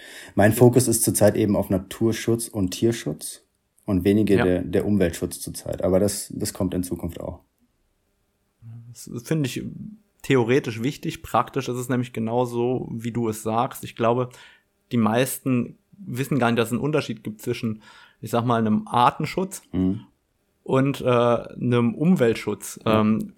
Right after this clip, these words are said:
Speaker 2: kannst du das vielleicht noch ganz kurz, äh, erklären, so dass es,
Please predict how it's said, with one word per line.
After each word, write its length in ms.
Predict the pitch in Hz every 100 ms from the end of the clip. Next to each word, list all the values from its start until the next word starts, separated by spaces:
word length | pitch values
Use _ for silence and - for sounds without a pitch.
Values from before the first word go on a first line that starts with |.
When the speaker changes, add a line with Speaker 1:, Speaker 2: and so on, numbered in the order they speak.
| -
Speaker 2:
kannst 200 | 117 107
du 60 |
das 180 | 120 123
vielleicht 220 | - 156
noch 200 | 131 123
ganz 420 | - 107 175 - -
kurz, 440 | - 147 151 -
äh, 80 | - 123 120 113
erklären, 500 | 113 - 135 131 113
so 100 | 120
dass 200 | 123 123
es, 180 | 120